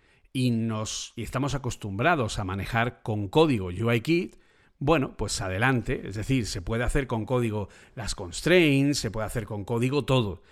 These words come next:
pero hacerlo con código todo, ojito, ¿vale? Pero, mm, en fin, eh, hay que tener claro lo que estás haciendo, no es algo que todo el mundo sea capaz de hacer, y desde luego el trabajo que te ahorras con los storyboards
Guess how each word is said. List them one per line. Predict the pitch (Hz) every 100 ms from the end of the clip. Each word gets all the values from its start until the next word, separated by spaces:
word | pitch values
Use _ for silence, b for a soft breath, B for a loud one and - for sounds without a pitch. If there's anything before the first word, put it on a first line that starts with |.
| b b b
pero | 120 101
hacerlo | 87 120 107 110
con | 123
código | 113 120 117 123
todo, | 139 131 143 170 - -
ojito, | 101 - - 131 117 151 247 -
¿vale? | 107 92 107 180 - b b b -
Pero, | 113 110 139 185 -
mm, | 110 95 90 87
en | 80
fin, | 135 156 120 - -
eh, | 64 62 71
hay | 87 95
que | - 113 120
tener | 120 120 120 117
claro | - 117 123 139
lo | 165 131
que |
estás | 113 - 107
haciendo, | 113 156 190 185 190 208 220 B B B
no | 117 127 131
es | -
algo | 147 127
que | 104
todo | 98 98
el | 98
mundo | 101 107 101
sea | 110
capaz | 98 92 95
de | 113
hacer, | - 180 214 214 B B B
y | 123
desde | 113 101
luego | 101 104 156 -
el | 117 101
trabajo | 107 90 95 131
que | 120
te | 113
ahorras | 98 131 160 110 85 -
con | - 101
los | 90
storyboards | - - 110 104 135 143 92 -